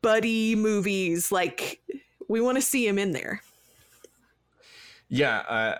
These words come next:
Speaker 2: I agree. Yeah, Jonathan Majors was also someone that we're like, "Hey, this guy's really good and stuff." And then it was like, "Oh, he's gonna be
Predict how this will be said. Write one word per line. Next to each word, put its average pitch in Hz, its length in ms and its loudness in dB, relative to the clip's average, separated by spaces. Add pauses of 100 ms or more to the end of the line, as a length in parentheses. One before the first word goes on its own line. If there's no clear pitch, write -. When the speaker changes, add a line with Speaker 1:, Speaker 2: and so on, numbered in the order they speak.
Speaker 2:
I 113 40 0
agree. 104 440 0
Yeah, 120 60 0
Jonathan 139 440 0
Majors 120 320 -2
was 101 140 -4
also 104 220 -2
someone 98 280 -2
that 95 100 0
we're 92 120 0
like, 85 200 0
"Hey, 151 140 -4
this 185 180 -2
guy's 254 160 -2
really 117 320 -2
good 98 260 -2
and 85 100 -4
stuff." - 480 -6
And 95 140 -2
then 101 120 0
it 98 60 0
was 92 200 -2
like, 85 360 -2
"Oh, 190 340 2
he's 139 300 -2
gonna 143 200 0
be 135 580 -2